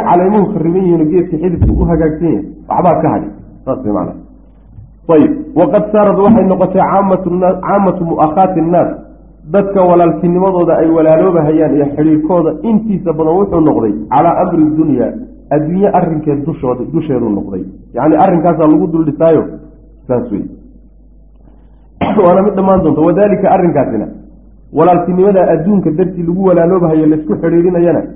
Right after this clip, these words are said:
laa yujdi, tari maayo, calaa ahli, dadkiisa shay waxba u tari maayo. Inuusan waxba taraynin Ilaahay baa sheegay.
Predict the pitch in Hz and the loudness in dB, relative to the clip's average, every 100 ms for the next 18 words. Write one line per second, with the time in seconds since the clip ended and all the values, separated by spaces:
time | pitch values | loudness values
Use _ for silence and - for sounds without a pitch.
0 | - 165 190 190 185 151 - 156 151 185 | -4 2 2 2 -2 -8 -8 -6 -4 0
1 | 175 170 165 151 147 156 - 175 165 156 | 0 2 2 2 0 2 2 2 0 -2
2 | 175 - 151 131 175 139 135 143 147 120 | -4 -4 -10 -8 -4 -2 0 -2 -2 -4
3 | 117 107 175 190 180 170 185 185 160 156 | -4 -4 -2 -2 -2 -4 -4 -2 0 0
4 | 156 139 117 101 104 90 | 2 2 0 -4 -8 -10